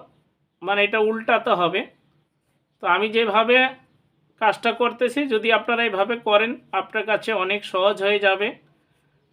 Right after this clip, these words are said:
তো আশা করি ভিডিওটা না টেনে দেখবেন, টেনে টেনে দেখবেন না, টেনে টেনে দেখলে কিছু বুঝবেন না। আর যারা নতুন অবশ্যই আমার চ্যানেলটাকে সাবস্ক্রাইব করে চ্যানেলটার পাশেই থাকবেন,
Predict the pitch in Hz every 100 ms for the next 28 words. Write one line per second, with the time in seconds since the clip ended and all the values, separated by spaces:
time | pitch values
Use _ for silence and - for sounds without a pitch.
0 | - 170 170 220 220 240 262 277 208 220
1 | 220 220 214 220 214 196 190 226 226 214
2 | 202 208 240 247 208 202 220 220 208 190
3 | 185 208 220 247 220 190 190 208 208 202
4 | 196 220 214 220 208 196 202 190 208 208
5 | 214 302 - _ _ _ _ _ _ _
6 | _ _ _ _ _ _ _ _ _ 151
7 | 165 175 196 226 240 233 233 269 294 392
8 | _ _ 170 190 202 240 226 233 240 226
9 | 220 226 214 294 208 185 - 233 233 226
10 | 214 226 208 208 220 214 214 - 233 226
11 | 214 214 247